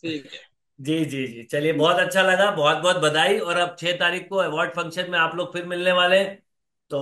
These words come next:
Speaker 2: उसकी तैयारी करिए। जी।
Speaker 1: इसने तो टिकटें करा ली है।
Speaker 2: जी, वो तो पहले से decide था, मैंने आपको बोला ही था कि बच्चों को आना है, तो ये <laughs> तो अच्छी बात है।
Speaker 1: कोई नहीं, जरूर आएंगे।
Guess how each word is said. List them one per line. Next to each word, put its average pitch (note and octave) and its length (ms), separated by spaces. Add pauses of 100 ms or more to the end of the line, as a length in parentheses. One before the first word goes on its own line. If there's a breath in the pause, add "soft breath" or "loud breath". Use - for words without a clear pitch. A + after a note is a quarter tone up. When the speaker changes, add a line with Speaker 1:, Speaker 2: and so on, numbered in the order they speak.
(320)
Speaker 2:
उसकी C3 480
तैयारी D3 320
करिए। D#3 400 (1080)
जी। B2 260 (380)
Speaker 1:
इसने B3+ 300
तो C4 180
टिकटें C4 320
करा A#3+ 240
ली A#3 180
है। D3 140 (400)
Speaker 2:
जी, A3 360
वो G3 120
तो A3+ 220
पहले G#3 300
से G#3+ 180
decide G3+ 360
था, G#3+ 140
मैंने G3+ 160
आपको F#3+ 260
बोला D#3 220
ही G3 60
था G3 160
कि - 140
बच्चों F#3 380
को F#3 80
आना D#3+ 280
है, F#3 360
तो - 260
ये C3 200
<laughs> B2 480 (800 soft breath)
तो C3 60
अच्छी B2 280
बात B2 180
है। F#3+ 140
Speaker 1:
कोई F#3 80
नहीं, F3 120
जरूर G3 400
आएंगे। D3+ 160